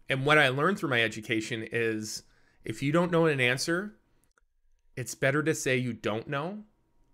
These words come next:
um, than you know, because once you fake it, the could, the, especially on Twitch, especially on Twitch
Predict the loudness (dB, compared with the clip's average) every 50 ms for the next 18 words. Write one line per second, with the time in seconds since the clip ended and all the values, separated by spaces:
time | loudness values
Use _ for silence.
0 | _ -4 -4 -2 -2 -4 -4 -6 -8 -6 -4 -4 -2 -2 -4 -4 -4 -2 -2 -2
1 | -4 -6 -10 -12 -18 -10 -8 -8 -6 -4 -4 -4 -4 -6 -10 -10 -8 -8 -8 -6
2 | 0 2 2 2 2 2 0 -2 -2 -4 -6 -4 -2 -4 -6 -6 -10 _ _ _
3 | -20 -8 -6 -4 -4 -4 -6 -8 _ _ _ _ _ _ _ _ -8 -6 -4 0
4 | 2 2 2 0 -2 -2 -2 0 -2 -4 -4 -8 -12 -12 -12 -14 -16 -14 _ -8
5 | -8 -8 -6 -2 -2 -2 -2 -2 -4 -4 -4 -4 -4 -6 -8 -12 -14 -14 -12 -14
6 | -16 -16